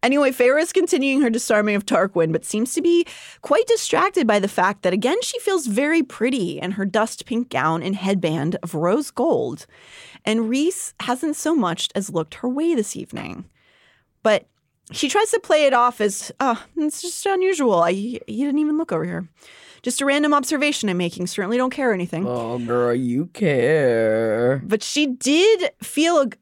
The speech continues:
Speaker 1: good and pleasant in her gown. So Feyre,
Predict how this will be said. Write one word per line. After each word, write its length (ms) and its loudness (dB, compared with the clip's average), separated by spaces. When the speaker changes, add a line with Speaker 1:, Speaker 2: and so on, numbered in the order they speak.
Speaker 1:
good 200 2
and 140 2
pleasant 420 0
in 100 2
her 120 0
gown. 400 0
So 480 2
Feyre, 520 4